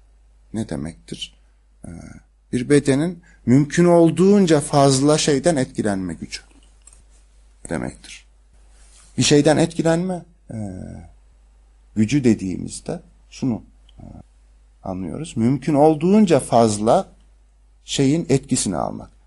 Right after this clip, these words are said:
Mümkün olduğunca fazla şeyin fikrine sahip olmak demektir.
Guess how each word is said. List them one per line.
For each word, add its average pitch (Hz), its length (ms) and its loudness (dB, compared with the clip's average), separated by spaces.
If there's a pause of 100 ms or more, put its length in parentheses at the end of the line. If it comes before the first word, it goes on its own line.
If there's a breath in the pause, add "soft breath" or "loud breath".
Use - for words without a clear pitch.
(180)
Mümkün 127 280 4
olduğunca 147 460 4
fazla 131 320 2
şeyin 156 200 2
fikrine 156 400 2
sahip 113 340 0
olmak 107 360 -4
demektir. 127 540 -6